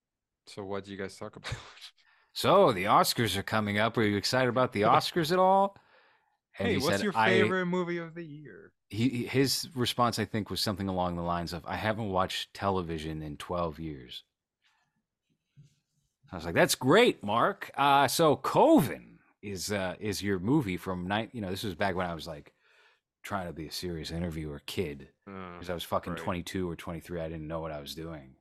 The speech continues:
Speaker 2: I was just in N P R mode, you know?
Speaker 1: Is that when you got Rich Voss?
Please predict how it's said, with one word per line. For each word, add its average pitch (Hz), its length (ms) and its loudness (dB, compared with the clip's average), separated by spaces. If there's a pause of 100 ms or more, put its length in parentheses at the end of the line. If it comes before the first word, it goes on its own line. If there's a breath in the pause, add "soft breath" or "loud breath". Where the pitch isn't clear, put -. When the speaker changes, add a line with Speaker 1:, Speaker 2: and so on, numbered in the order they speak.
(500)
Speaker 2:
I 82 40 -10
was 78 100 -8
just 80 140 -8
in 90 420 -4
N 95 180 -6
P 104 160 -4
R 90 240 2
mode, 69 380 -12 (400)
you 78 120 -12
know? 78 240 -12 (720)
Speaker 1:
Is - 80 -20
that 107 80 -10
when 104 100 -6
you 104 60 -6
got 107 180 -4
Rich 107 240 -8
Voss? 101 520 -12